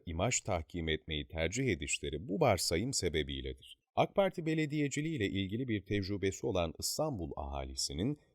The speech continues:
yerel seçimlerdeki tercihi bize bu stratejinin doğru bir strateji olup olmadığını da gösterecek. Kurgulanmışım imajlar üzerinden kendisini başarılı belediyeci olarak sunan ancak en büyük ajandası Cumhurbaşkanlığı,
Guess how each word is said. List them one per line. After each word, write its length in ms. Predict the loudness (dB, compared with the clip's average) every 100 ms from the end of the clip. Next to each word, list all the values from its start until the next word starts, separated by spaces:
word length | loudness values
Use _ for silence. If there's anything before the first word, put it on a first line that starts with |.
| _
yerel 260 | 4 6 4
seçimlerdeki 840 | 2 -2 -2 -2 -2 -2 -4 -6
tercihi 580 | -2 -2 -2 -6 -6 -2
bize 300 | 2 2 0
bu 60 |
stratejinin 880 | -2 -2 0 -2 0 -2 0 0 -2 -6 _ _
doğru 280 | 8 10 8
bir 120 | 4
strateji 600 | 2 0 2 2 2 2
olup 360 | 4 6 6 2 _
olmadığını 720 | 6 6 4 0 0 0 0
da 240 | 2 2 2 2
gösterecek. 680 | 4 4 2 -2 -2 -8 -14 _
Kurgulanmışım 800 | 2 4 6 6 6 2 0 0
imajlar 500 | 2 4 4 6 4
üzerinden 600 | 4 2 2 2 -2 -2
kendisini 540 | 0 0 2 -2 -2 0
başarılı 460 | 2 2 0 0
belediyeci 560 | 2 2 4 4 4 4
olarak 400 | 4 4 2 0
sunan 320 | -6 -4 -6 -2
ancak 420 | 0 4 4 2
en 240 | 0 0 0
büyük 180 | -2 -2
ajandası 680 | 0 2 2 2 0 -2 -4
Cumhurbaşkanlığı, 1080 | -4 -2 -2 0 -2 -2 -4 -4 -4 -2